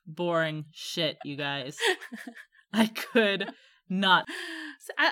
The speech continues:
Speaker 2: I do. This is my favorite part of this book. That's funny.
Speaker 1: Are you serious?
Speaker 2: I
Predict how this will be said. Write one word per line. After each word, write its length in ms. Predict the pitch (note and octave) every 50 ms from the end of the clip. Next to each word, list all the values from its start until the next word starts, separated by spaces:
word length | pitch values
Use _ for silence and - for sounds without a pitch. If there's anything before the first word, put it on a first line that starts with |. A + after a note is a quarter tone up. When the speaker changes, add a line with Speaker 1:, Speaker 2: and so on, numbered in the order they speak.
| -
Speaker 2:
I 160 | - G4 A4+ G4+ -
do. 140 | F#4+ G4 E4+ - - C4+
This 140 | G#4 B4 B4
is 140 | B4+ A#4 -
my 140 | G#4+ G#4+ G#4+ G#4+
favorite 240 | E4+ C#4 B3+ B3
part 160 | B3+ C#4+ C#4 B3+
of 80 | G3
this 180 | D#3+ - A#3 -
book. 220 | - - - D#4+ -
That's 200 | A#3 A#3 - -
funny. 320 | - - - B3 C#4 C#4 - - _ _ _ _ _ _ _ _ _ _ -
Speaker 1:
Are 120 | A#3 A#3
you 180 | C#4 B3 C#4 F4
serious? 440 | - - D4 C4 C4 C4+ D4 E4 G#4 A4+ A4+
Speaker 2:
I 100 | B3+ B3+